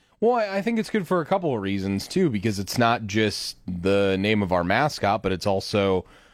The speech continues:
uh, the name of a pitch that many pitchers throw on a regular basis. So it's got a,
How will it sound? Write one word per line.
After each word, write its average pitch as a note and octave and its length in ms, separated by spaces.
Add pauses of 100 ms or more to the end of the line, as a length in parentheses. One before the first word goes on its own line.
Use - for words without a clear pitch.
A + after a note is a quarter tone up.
(220)
uh, F#2 260
the F2+ 140
name F2+ 340
of F#2+ 540
a E2+ 120
pitch - 440
that E2+ 320
many E2+ 460 (200)
pitchers G#2 480
throw F#2+ 360
on A2 100
a F2+ 60
regular G#2 360
basis. A2+ 460
So G2+ 320
it's - 180
got A2+ 200
a, G#2 240